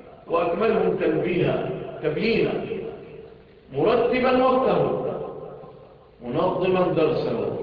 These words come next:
الوقت صحيح. والوقت أنفس ما عليك بحفظه، وأراه أهون عليك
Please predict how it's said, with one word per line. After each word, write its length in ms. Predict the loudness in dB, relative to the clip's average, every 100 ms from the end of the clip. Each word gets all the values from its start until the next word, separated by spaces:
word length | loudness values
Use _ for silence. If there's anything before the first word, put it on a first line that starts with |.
| -2
الوقت 680 | 2 2 0 -4 -4 -4 -6
صحيح. 460 | -12 -10 -4 -4 -4 -6 -10 -12 -14 -12 -10 -10 -12 -16 -16 -10
والوقت 600 | -4 0 2 2 0 0
أنفس 520 | 2 0 2 0 0
ما 240 | -2 0 2
عليك 380 | 2 2 2
بحفظه، 800 | 2 2 2 0 2 2 2 0 -2 -4 -6 -8 -10 -12 -14 -16 -20 -20 -20 -8
وأراه 600 | -2 2 4 4 4 2
أهون 440 | 4 2 2 2 2
عليك 600 | 2 2 0 0 -2